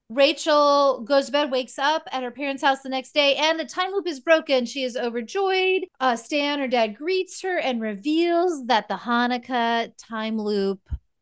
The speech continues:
uh, he, that he knows about it, that it's a magic dreidel that, quote, "only trips a time loop if you spin it on the seventh night in the presence of soulmates. And after seven loops, true soulmates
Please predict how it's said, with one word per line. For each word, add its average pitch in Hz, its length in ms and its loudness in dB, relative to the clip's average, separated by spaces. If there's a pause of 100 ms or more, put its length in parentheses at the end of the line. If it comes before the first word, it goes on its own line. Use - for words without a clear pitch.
(180)
uh, 190 360 2
he, 196 240 -12
that 196 160 -2
he 196 100 -2
knows 208 300 0
about 202 340 4
it, 196 260 2 (520)
that 202 140 0
it's 185 160 -4
a 180 280 -4
magic 202 600 0
dreidel 240 480 2
that, 190 320 2
quote, 214 340 -2
"only 262 460 -2
trips 247 400 -4
a 208 40 -4
time 220 440 -4
loop 208 260 -4
if - 220 -6
you 180 100 -4
spin 208 300 -4
it 202 120 -6
on 185 140 -8
the 170 80 -8
seventh 214 540 -2
night 202 340 -2
in 185 100 -10
the 175 80 -8
presence 196 680 -10
of 214 120 -10
soulmates. 165 1000 -10 (420)
And 190 180 -6
after 240 340 -2
seven 226 460 -2
loops, 214 400 -4
true 262 560 -4
soulmates 196 920 -4